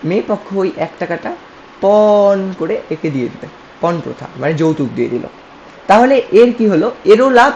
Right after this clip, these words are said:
এরও লাভ। এবার দুজনেই হ্যাপি। কেন? তাহলে দেখ, তাহলে ঘটনাটা কি হচ্ছে? তাহলে আর এর শেষ কক্ষেই এক, এই যে এক যে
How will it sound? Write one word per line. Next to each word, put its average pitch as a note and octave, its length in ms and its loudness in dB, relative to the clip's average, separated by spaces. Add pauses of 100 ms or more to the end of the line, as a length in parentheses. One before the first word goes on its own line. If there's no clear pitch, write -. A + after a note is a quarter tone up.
এরও E3+ 240 2
লাভ। - 180 -4 (520)
এবার F#3 260 0
দুজনেই A#3+ 380 2
হ্যাপি। E3 360 0
কেন? G#3 140 2 (560)
তাহলে G#3 300 2
দেখ, E3 280 0
তাহলে F#3+ 320 2
ঘটনাটা D#3+ 460 -2
কি D3 180 -2
হচ্ছে? B2+ 260 -10
তাহলে D#3+ 420 0
আর - 240 0 (180)
এর D#3+ 240 0 (140)
শেষ D3+ 260 -8
কক্ষেই F#3+ 420 -6
এক, D3+ 220 -2 (840)
এই F3+ 180 0
যে F3 100 -6
এক D3 380 -4
যে E3 260 -6